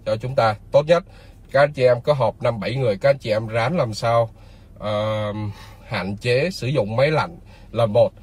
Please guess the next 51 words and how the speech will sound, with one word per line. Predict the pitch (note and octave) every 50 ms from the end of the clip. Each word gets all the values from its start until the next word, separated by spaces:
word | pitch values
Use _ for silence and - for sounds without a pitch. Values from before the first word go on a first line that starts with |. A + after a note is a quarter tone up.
| - - - - -
Thứ | D3+ D#3+
hai | E3 D#3 D3 C#3 C#3 C3+ B2+
nữa | B2 A#2 G#2+ A2+ C3+
rằng | C#3+ C#3 A#2 A2 A2+
là | A2 G2+
phòng | G2 - - - G#2 G#2 G2
kín | - - C3+ D3 F3 A3+ A3+ -
là | - G#2+ G#2+ G2+
hai. | A#2 A#2+ C3 C3 A#2+ A2+ - -
Và | A2+ G#2+ G2+
cái | - C3 C3+
thứ | C3+ D#3+ D3+
ba | D3 C#3 B2 A#2+
nữa, | A#2 A2+ A#2 C3+ -
tiếp | E3+ E3+
xúc | - F#3+ E3+ -
gần, | - C3 A2 G2 F#2 - - - - - -
à, | A#2+ B2 A2+ - - - -
hạn | - A2+ G2+ G2 G#2+ G#2+
chế. | B2 C3 C3+ D#3 F#3 - - - - - -
Bây | B2+ C3+ C3+
giờ | B2 - A2 G2
chúng | D3 D#3+
ta | F3 - -
chào | C3 - - A2+ G#2 G2+
nhau | G#2+ A#2+ A#2+ B2
bằng | A#2+ A2+ G2+ F#2+ F#2+
cách | C#3 - - B2+
là | A#2+ A2 G#2 - - - - - - - - - - -
hai, | - C#3 C#3+ D3 C#3+ C3+ B2 - - -
đó, | F#2+ A2+ C3 C#3 C#3 A#2+ A2+ B2 - - - -
hello | - C#3 D3+ D#3+ D3 D3 D3+ D3 C#3 C3+
vậy | C3 A#2+
thôi, | - C#3+ C#3 C3 B2 - - -
được | A#2 A#2 A2 -
rồi. | A#2+ A2+ G#2 A#2 -
Hạn | - - G2+ G#2+ A2
chế | - B2 C#3 E3+
bắt | E3+ E3+ E3+ - -
tay, | C#3 C3+ B2+ B2+ A2+ - - - - - - -
hạn | - G#2+ G#2 G#2 F#2+
chế | - B2+ C3+ E3
ngồi | E3+ C#3 A#2 G#2+
máy | G2+ A2+ B2+ D3
lạnh, | D3 C#3 - - - - - - - -
hạn | - A2 A2+ A2+ G#2
chế | - A#2+ B2+ D3+
ngồi | F3 F3 C3+ B2 A2+ A2 G#2+ G2+ G2+ G2+ G2
sát | - - - - D#3 F#3 - -
với | D#3 E3
nhau, | D#3+ D#3 C#3+ B2